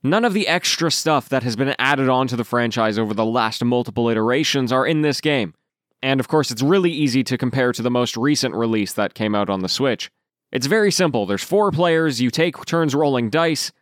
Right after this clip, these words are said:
you move around the board, you play minigames, and you try and get stars. That's about it. And for a lot of people, this was enough. Critics are happy. I think player reception has been generally pretty good.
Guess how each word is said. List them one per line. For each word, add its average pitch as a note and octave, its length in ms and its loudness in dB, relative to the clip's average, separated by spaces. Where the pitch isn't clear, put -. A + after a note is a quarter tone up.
you A#2 120 0
move C#3+ 200 2
around A#2+ 260 2
the G#2 60 0
board, F#3+ 320 2
you C3+ 80 0
play B2 220 0
minigames, C#3 560 0
and A#2 160 0
you A2 80 2
try A2 180 0
and G#2 80 -2
get G2+ 140 -2
stars. D#2 380 -4
That's G2 160 -4
about G2 260 0
it. E2 160 -8
And E3 240 2
for F3+ 160 2
a F#3+ 60 4
lot F#3+ 200 2
of G#3+ 100 0
people, G3+ 360 2
this D#3+ 280 0
was D#3+ 280 0
enough. D#3 320 0
Critics F#3+ 420 -2
are D#3 140 0
happy. E3+ 480 0
I A#2+ 100 0
think - 300 -6
player B2+ 260 2
reception D3 480 -2
has C3+ 140 -2
been C3+ 160 -2
generally C3 460 0
pretty C3 260 -2
good. B2 260 -2